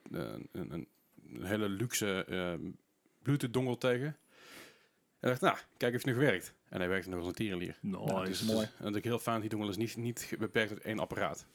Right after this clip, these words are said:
Speaker 1: is ook
Speaker 2: Ja.
Speaker 1: heel fijn.
Speaker 2: Ja.
Speaker 1: Dus dat is gewoon, eh, ik kon er mijn, mijn controller op aansluiten en mijn koptelefoon tegelijkertijd. Scheelt me weer twee kabels.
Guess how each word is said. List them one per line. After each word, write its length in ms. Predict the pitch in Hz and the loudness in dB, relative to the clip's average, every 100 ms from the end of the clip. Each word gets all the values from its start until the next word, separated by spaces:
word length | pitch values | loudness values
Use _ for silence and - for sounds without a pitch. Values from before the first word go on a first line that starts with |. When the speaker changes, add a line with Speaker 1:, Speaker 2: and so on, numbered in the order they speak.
| - | -18
Speaker 1:
is 60 | - - | 2 4
ook 60 | |
Speaker 2:
Ja. 40 | 92 | 4
Speaker 1:
heel 180 | 98 98 | 0 -2
fijn. 180 | - 139 | 2 0
Speaker 2:
Ja. 280 | - - - - - - - | 0 -8 -20 -20 -20 -20 -8
Speaker 1:
Dus 80 | - | -4
dat 100 | 82 | -2
is 60 | |
gewoon, 280 | - 90 90 | 0 0 0
eh, 140 | 85 69 | 0 -2
ik 80 | |
kon 140 | - 95 | -4 -2
er 60 | |
mijn, 140 | 90 92 - | -2 -2 -2
mijn 180 | 104 | -4
controller 360 | 107 120 143 135 | -2 -2 2 2
op 100 | 120 | 2
aansluiten 380 | 120 113 113 - | 0 0 0 2
en 60 | |
mijn 120 | 147 131 | 2 2
koptelefoon 440 | 127 117 110 110 | 0 -2 0 -2
tegelijkertijd. 680 | 98 95 92 92 90 90 - _ - - - - | 0 0 0 0 -2 -2 -8 _ -20 -20 -18 -4
Scheelt 240 | - 101 | 0 2
me 80 | 87 | 2
weer 240 | 82 - | 0 -2
twee 160 | - - | -6 -4
kabels. 340 | - 85 - | -2 -2 -6